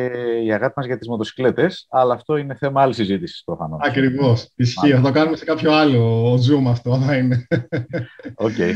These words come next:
Speaker 1: Λοιπόν, Αντώνη, εδώ έχω σκεφτεί έτσι κάποιες ερωτησούλες, έτσι, επειδή είχα πει και στην αρχή του αφιερώματος ότι δεν είχα ζήσει εγώ τον Amstrad όπως τον έζησες εσύ, ας πούμε, και συνομιλικοί σου.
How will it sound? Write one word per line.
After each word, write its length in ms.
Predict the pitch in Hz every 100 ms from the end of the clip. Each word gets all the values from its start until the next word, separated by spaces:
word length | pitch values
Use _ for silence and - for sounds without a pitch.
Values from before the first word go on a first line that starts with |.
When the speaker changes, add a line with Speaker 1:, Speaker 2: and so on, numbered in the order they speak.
| - - 254 - _ _ _
Speaker 1:
Λοιπόν, 400 | 127 139 170 120
Αντώνη, 380 | 123 127 156 226
εδώ 120 | 170 196
έχω 240 | 208 190
σκεφτεί 340 | - 147 123
έτσι 160 | 180 170
κάποιες 320 | 151 160 175
ερωτησούλες, 720 | 165 131 117 - 131 160 160
έτσι, 320 | 147 151 175 170 156 147 139 131
επειδή 280 | 123 123 131
είχα 380 | 165 160 151 165
πει 80 | 151
και 80 |
στην 180 | 175 170
αρχή 280 | 139 120 165
του 100 | 175
αφιερώματος 480 | - 131 131 151 135
ότι 220 | 131 123
δεν 220 | 113 151
είχα 200 | 190 226
ζήσει 260 | 196 196 175
εγώ 120 | 151
τον 160 | 143 135
Amstrad 380 | 131 127 123 120
όπως 280 | 123 120 120
τον 160 | 127
έζησες 360 | 123 123 120 117
εσύ, 260 | 117 - 120
ας 160 | 117
πούμε, 380 | - 117 113 120
και 300 | 123 120 117
συνομιλικοί 720 | 113 131 127 123 120 117 120
σου. 280 | 110 131